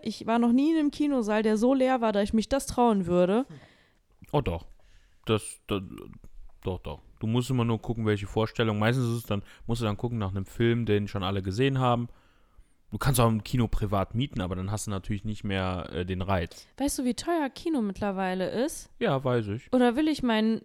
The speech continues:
Speaker 1: meine Zeit, also für la-, also nee, würde ich nicht damit verschwenden wollen, den guten Film, der im Kino läuft, nicht zu sehen? Der muss echt scheiße sein dafür, dass ich das tun würde.
Speaker 2: Ich bin schon zweimal eingeschlafen im Kino.
Speaker 1: Wow.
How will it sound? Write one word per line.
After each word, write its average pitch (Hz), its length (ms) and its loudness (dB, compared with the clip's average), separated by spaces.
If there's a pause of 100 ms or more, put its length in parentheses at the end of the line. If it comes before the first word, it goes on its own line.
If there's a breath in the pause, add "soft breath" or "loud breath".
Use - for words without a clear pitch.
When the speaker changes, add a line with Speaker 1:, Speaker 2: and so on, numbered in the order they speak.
Speaker 1:
meine 233 280 2
Zeit, 294 600 -2
also 208 220 2
für - 180 -4
la-, 196 300 0
also 165 280 -2
nee, 196 440 0
würde 214 180 0
ich - 100 -8
nicht 254 200 -4
damit 262 240 -2
verschwenden 240 580 -4
wollen, 226 320 2
den 214 300 0
guten 269 320 2
Film, 277 320 0
der 262 100 0
im 240 160 -2
Kino 302 300 2
läuft, 214 300 2
nicht 269 220 -6
zu - 160 -8
sehen? 247 380 0
Der 196 80 0
muss 196 160 0
echt - 240 -4
scheiße 185 340 -2
sein 165 200 -4
dafür, 175 260 -4
dass 170 140 0
ich - 80 -12
das 175 160 -6
tun 175 320 -8
würde. 170 340 -4
Speaker 2:
Ich - 80 -20
bin 107 140 -6
schon 107 160 -2
zweimal 101 340 -2
eingeschlafen 95 460 -4
im 85 100 -6
Kino. 87 380 -10
Speaker 1:
Wow. 92 680 2